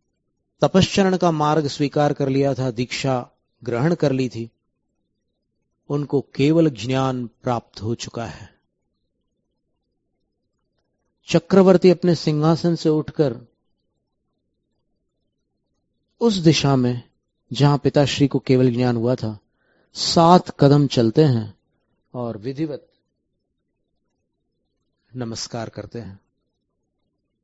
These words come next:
फिर आयुधशाला वाले समाचार वाहक से पूछते हैं कि तुम क्या समाचार लेकर आए हो? वो कहता है कि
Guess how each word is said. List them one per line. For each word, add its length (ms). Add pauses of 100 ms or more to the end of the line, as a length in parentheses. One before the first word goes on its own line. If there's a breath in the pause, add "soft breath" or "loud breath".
(1700)
फिर 120
आयुधशाला 760
वाले 260
समाचार 720 (340)
वाहक 440
से 160
पूछते 420
हैं 140
कि 100
तुम 260
क्या 240
समाचार 520
लेकर 320
आए 160
हो? 140 (1160)
वो 100
कहता 300
है 220 (720)
कि 360